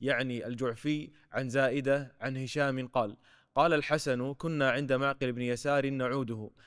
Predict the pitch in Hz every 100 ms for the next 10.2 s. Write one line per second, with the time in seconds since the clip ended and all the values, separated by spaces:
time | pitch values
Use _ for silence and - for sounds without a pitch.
0 | _ - 123 151 135 131 120 139 127 127
1 | 135 139 123 123 120 127 107 - - _
2 | - 120 151 139 139 143 127 143 139 127
3 | 127 151 - _ - 156 147 131 - 117
4 | 117 123 117 151 135 131 - 123 147 135
5 | 123 131 139 135 131 123 120 123 143 131
6 | 127 131 - 120 120 127 131 113 127 123
7 | 117 147 143 170 - - _ - 160 139
8 | 120 135 - 123 120 120 135 127 131 135
9 | - - - - 123 127 123 135 120 113
10 | 98